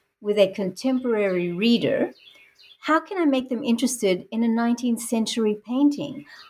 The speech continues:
I wanted to impose my experience and my viewpoint into this, first of all, so that they would be,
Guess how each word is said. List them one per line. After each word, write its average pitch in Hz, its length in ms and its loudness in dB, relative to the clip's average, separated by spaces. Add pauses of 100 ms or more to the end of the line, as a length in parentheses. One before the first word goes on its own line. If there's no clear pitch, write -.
(180)
I 254 160 -2
wanted 254 420 -2
to 208 440 -2 (220)
impose 240 640 0
my 220 320 2
experience 233 1080 -2
and 208 220 -2
my 233 220 2
viewpoint 220 680 -2
into 175 260 -2
this, 170 380 0 (320)
first 349 320 -2
of 247 120 -2
all, 170 140 0
so 214 160 -4
that 220 220 -2
they 240 140 0
would 262 220 0
be, 214 280 -4